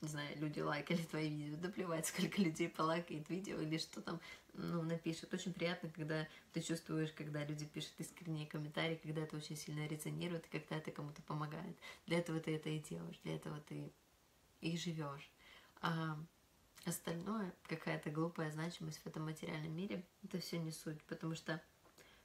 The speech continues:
лю-, любое действие, любая материальная значимость, любое, вот просто всё, оно рано или поздно заканчивается, это надо понимать. Вечное — это только то, что чувствуешь внутри себя.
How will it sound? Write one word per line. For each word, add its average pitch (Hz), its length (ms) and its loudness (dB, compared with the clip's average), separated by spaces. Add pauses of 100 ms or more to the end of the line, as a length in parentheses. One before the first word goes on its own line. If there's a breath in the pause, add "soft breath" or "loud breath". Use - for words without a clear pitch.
(100)
лю-, 170 400 0
любое 160 600 4
действие, 151 560 0
любая 156 480 4 (340 loud breath)
материальная 160 560 2
значимость, 151 680 -2
любое, 160 480 -2 (960)
вот 156 280 -4 (140)
просто 156 360 0
всё, 165 260 2
оно 156 440 4
рано 160 220 4
или 147 140 -2
поздно 151 340 -4
заканчивается, 151 800 -4
это 156 180 -6
надо 156 240 -4 (100)
понимать. 160 400 -4 (360 loud breath)
Вечное — 165 500 0
это 160 220 -2 (280)
только 160 260 0
то, 175 180 -2
что - 180 -4
чувствуешь - 520 -6
внутри 151 260 -6
себя. 151 260 -2